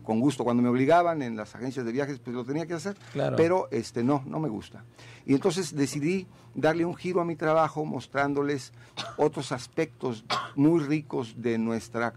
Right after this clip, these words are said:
Speaker 1: ciudad, de nuestra cultura, de la forma de ser. Eh, nosotros visitamos, por ejemplo, un taller de piñatas. Nosotros visitamos,
Speaker 2: ¿Ahí en
Speaker 1: efectivamente,
Speaker 2: el Mercado Central?
Speaker 1: eh, no,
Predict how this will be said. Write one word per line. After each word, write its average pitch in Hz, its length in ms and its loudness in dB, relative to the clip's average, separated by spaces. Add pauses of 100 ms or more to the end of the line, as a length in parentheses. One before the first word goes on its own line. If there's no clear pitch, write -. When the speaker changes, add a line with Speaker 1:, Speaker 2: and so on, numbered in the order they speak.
Speaker 1:
ciudad, 131 680 2 (360)
de 120 160 0
nuestra 117 340 -2
cultura, 135 460 -2
de 123 80 0
la 107 120 -2
forma 123 360 -2
de 117 80 -4
ser. 139 320 0 (460)
Eh, 120 300 4
nosotros 127 480 0
visitamos, 120 460 -2
por 117 160 -8
ejemplo, 117 200 -2
un 120 120 4
taller 117 320 2
de 107 80 -4
piñatas. - 880 -4 (440)
Nosotros 127 720 0
visitamos, 123 840 -2
Speaker 2:
¿Ahí - 320 -20
en - 80 -8
Speaker 1:
efectivamente, 143 460 2
Speaker 2:
el 139 80 2
Mercado 131 320 0
Central? 127 360 -6
Speaker 1:
eh, 143 200 4
no, 185 320 0